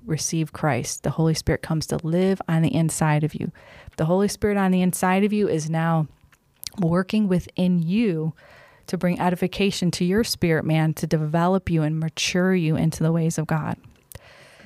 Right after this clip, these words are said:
It is through the crushing that the oil now oozes out of you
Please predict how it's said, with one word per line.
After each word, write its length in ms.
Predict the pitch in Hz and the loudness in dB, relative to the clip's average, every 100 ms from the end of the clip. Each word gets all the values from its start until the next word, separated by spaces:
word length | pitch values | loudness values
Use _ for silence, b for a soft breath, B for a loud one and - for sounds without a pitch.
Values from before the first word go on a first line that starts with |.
| B B B B B | B B B B B
It 160 | - 175 | -2 0
is 220 | 170 - | 2 0
through 580 | - 175 185 180 175 170 - _ _ _ _ _ - | -2 0 2 4 2 0 -8 _ _ _ _ _ -2
the 120 | 165 | -2
crushing 880 | - - 190 233 - 175 160 160 - B B B B B B B B _ _ _ _ _ - | 0 -2 0 0 0 0 2 0 -2 B B B B B B B B _ _ _ _ _ -4
that 160 | 175 | -2
the 140 | 175 - | 0 0
oil 480 | 170 180 175 160 156 - - | 0 2 0 0 -4 -10 -4
now 520 | 170 170 170 165 - _ _ _ _ - | 0 2 2 0 -4 _ _ _ _ -6
oozes 440 | 208 220 208 214 196 | -2 0 0 0 0
out 240 | - 196 208 | 0 2 2
of 140 | 196 | 2
you 460 | 180 208 202 151 151 | 0 2 0 -2 -4